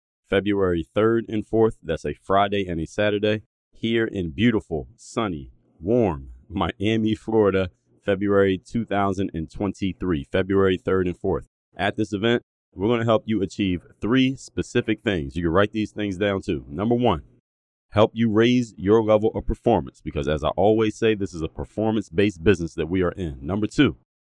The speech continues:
increase the consistency of your performance, which means you don't only perform at a high level, but you can do it over and over and over again. And number three, you're gonna make more money in your business. If you are into making more money and generating more revenue in your business,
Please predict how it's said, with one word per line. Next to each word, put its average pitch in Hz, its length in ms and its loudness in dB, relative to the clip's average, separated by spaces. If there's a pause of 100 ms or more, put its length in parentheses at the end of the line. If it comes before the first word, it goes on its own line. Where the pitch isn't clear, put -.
(200)
increase 120 400 -2
the 113 100 -4
consistency 95 880 -2
of 82 140 -10
your 87 100 0
performance, 80 520 -8
which 76 100 -16
means 87 240 -6
you 98 80 -2
don't 117 260 0
only 127 220 -2
perform 117 460 -2
at 104 80 -2
a 95 60 -4
high 101 200 -2
level, 98 300 -2
but 87 200 -2
you 98 80 -4
can 95 180 -4
do 95 180 0
it 87 160 -2
over 120 340 4
and 90 220 -4
over 117 340 2
and - 220 0
over 104 320 4
again. 73 280 -6 (360)
And 85 160 -4
number 107 180 0
three, 143 380 4 (440)
you're 98 160 0
gonna 113 120 4
make 107 180 2
more 101 180 2
money 95 280 0
in 90 60 -2
your 90 120 2
business. 78 420 -6
If - 120 -16
you 107 160 2
are 107 100 8
into 107 380 -2
making 110 340 0
more 113 160 0
money 107 300 0
and 82 100 -4
generating 104 460 0
more 101 160 2
revenue 98 340 2
in 92 80 -2
your 90 100 0
business, 113 360 -2